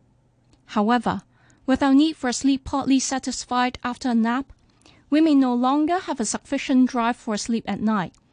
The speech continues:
contributing to a vicious cycle which maintains the sleep problem.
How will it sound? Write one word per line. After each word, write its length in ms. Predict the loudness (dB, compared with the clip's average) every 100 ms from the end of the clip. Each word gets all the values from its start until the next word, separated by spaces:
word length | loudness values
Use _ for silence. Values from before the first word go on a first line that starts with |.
| _ _ _ _ _ _ -2
contributing 640 | 0 0 0 0 2 0
to 140 | 2 -2
a 40 |
vicious 340 | -2 -4 -4
cycle 600 | -4 -2 -2 -2 -2 -2 -6 -8
which 240 | -6 0
maintains 720 | 2 2 0 0 2 2 0
the 100 | -8
sleep 320 | -4 -2 -4
problem. 480 | -6 -8 -6 -8